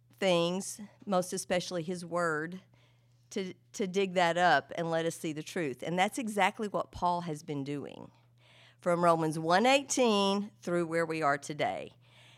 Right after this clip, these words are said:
He has been digging up the truth of where sinful man is. And we are so self-deceived that we think it's all good and it's there.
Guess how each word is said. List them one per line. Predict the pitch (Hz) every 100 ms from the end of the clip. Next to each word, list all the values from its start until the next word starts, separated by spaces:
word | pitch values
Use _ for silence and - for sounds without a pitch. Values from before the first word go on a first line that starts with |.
| _
He | - 233 254 269 294 302 302 285
has | 226 220 202 202 202
been | 185 185 180
digging | 175 185 185 190
up | 175 156 -
the | 175
truth | - 196 156 143 - -
of | 170 165
where | 170 170 180 180 180 180 180 - _ _ _ _ _ _ _ _ _ _
sinful | - 208 185 175 160
man | 156 143 131
is. | 87 58 - - _ _ - -
And | 165 165 160 160
we | 196 196
are |
so | 190 285
self-deceived | 320 285 233 - 190 - 196 139 139 -
that | 175 165
we | - 208
think | 214 196
it's | 180
all | 185 175
good | 180 175 170 160
and | 160 160
it's | 147 -
there. | 170 151